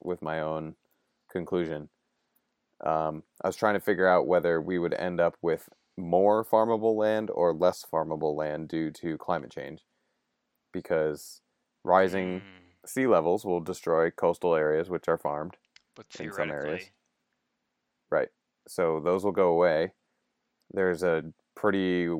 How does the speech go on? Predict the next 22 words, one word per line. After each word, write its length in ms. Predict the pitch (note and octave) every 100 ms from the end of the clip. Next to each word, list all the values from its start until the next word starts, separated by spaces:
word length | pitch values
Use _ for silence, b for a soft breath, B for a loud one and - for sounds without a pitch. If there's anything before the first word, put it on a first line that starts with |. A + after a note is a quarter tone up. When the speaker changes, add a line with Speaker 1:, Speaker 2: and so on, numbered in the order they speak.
| - _ _ _ _ -
Speaker 1:
I 80 | F2+
believe 340 | D2+ F#2 C3+
it's, 340 | D#2 - - -
it's 180 | F#2 -
pretty 300 | - G2 G2
well 220 | F2 F#2
accepted 400 | F2+ - - G2
that 180 | F2+ E2+ _ _ -
drought 320 | F2 F2+ G#2 -
will 260 | F#2 F#2+
increase 460 | G2+ G2+ - A#2+ -
overall. 540 | G2 F#2 G2 A2 C#3+ _ _ _ _ _ _ _ _
So 160 | -
that's 240 | E2+ F#2 -
gonna 180 | F#2 F2
hurt 220 | F#2+ -
farming. 460 | F2+ F2 F2 F2+ - _ _ _ _ -
But 120 | F#2
then 180 | F#2 G#2
you'll 160 | G2+ F#2
get 320 | G2 F2+ F2+ _ - _ _ _ _ -
previously 800 | B2+ B2 A2 - F#2+ F2+ F2